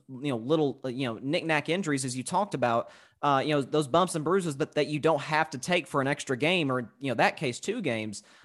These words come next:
Um, I'm, I'm totally with you. It's, it's when you, when you've got, uh, you know, hypothetically, if you've got your, your foot on a team's neck, go ahead and finish it off. Like, don't screw around. Don't let this go five or six.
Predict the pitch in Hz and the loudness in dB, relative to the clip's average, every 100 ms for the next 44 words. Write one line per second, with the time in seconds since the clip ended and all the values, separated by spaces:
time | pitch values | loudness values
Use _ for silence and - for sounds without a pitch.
0 | - 135 135 127 123 165 202 180 190 180 | -8 2 4 4 4 2 4 2 2 4
1 | 156 143 135 123 131 131 - 135 131 - | 4 2 -2 -2 -2 -4 -4 -4 -4 -6
2 | - _ _ _ _ - 131 131 127 131 | -10 _ _ _ _ -8 -4 -4 -4 -2
3 | 151 185 180 175 - - 123 131 139 147 | 0 4 4 4 0 -16 -14 -6 -2 -2
4 | 135 143 123 123 113 165 175 160 165 151 | -2 -4 -4 -6 0 2 2 0 0 0
5 | 139 131 131 147 156 170 170 - 143 139 | 0 -4 -4 -6 -4 0 0 0 -2 0
6 | 131 123 127 120 - 160 160 143 131 - | 0 -2 -4 -8 0 2 2 0 -4 -4
7 | 151 131 123 135 113 - _ - 127 139 | -4 -4 0 0 0 -4 _ -2 6 8
8 | 143 131 143 123 127 117 82 - 110 104 | 6 4 -2 -2 -2 -2 -2 -4 -6 0
9 | 147 160 - - - 151 151 139 131 131 | 2 2 0 -6 0 4 4 4 2 0
10 | 123 135 139 143 - 135 135 127 127 127 | 0 -2 -4 -6 0 0 2 2 2 -2
11 | - 113 - - | -2 -4 -4 -8